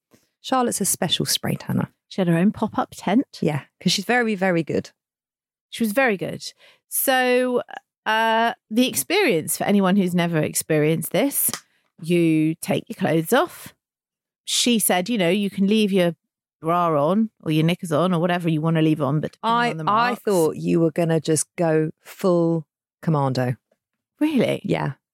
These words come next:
Speaker 2: Why?
Speaker 1: Because you're very, you know, at one with yourself.
Speaker 2: But you know the size pants I wear, which are fairly enormous.
Speaker 1: Yeah.
Speaker 2: So why would I need my whole bottom c-, sprayed brown?
Speaker 1: I don't know. I just thought you'd whip the whole thing off in a blink of an eye.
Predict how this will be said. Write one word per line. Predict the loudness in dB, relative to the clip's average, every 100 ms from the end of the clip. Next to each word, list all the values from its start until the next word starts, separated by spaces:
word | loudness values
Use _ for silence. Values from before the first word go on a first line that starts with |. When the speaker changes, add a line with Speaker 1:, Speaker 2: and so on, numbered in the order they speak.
| _
Speaker 2:
Why? | -2 2 2 0 -6 -6
Speaker 1:
Because | -6 0 0 2
you're | 2
very, | 0 0 2 2 0 -4 -14 -4
you | 2
know, | 2 2 -2
at | -2
one | 0 2
with | 2 0
yourself. | -4 -4 -4 -6 _ _ _ _ _ -2
Speaker 2:
But | -2 -2 _ _
you | -2 2
know | 2 2
the | 2
size | 0 0 0 -2
pants | 0 2 2 0
I | 0
wear, | 0 -2 -4 -4 _ _
which | -6 -4
are | -4 _
fairly | -2 0 0
enormous. | 2 2 2 2 -4 -6 -2
Speaker 1:
Yeah. | 0 0 0
Speaker 2:
So | 0 2
why | 0 0 0
would | 0 0
I | 2
need | 2 2 0 -4
my | -2
whole | 2 2 2
bottom | -2 -6 -4 0 2 0 -4 -16
c-, | -10
sprayed | -4 -2 -2 -2 -2 -2 -2 -4 _
brown? | -6 -4 -4 -6 -6 _ -10
Speaker 1:
I | -6
don't | -2
know. | 2 2
I |
just | 2 0
thought | 0 2
you'd | 2 2
whip | 0 0 -2
the | 0
whole | 0
thing | -2 -2 0
off | 0 0
in | -2
a | 0
blink | 0 2
of | 2
an |
eye. | 2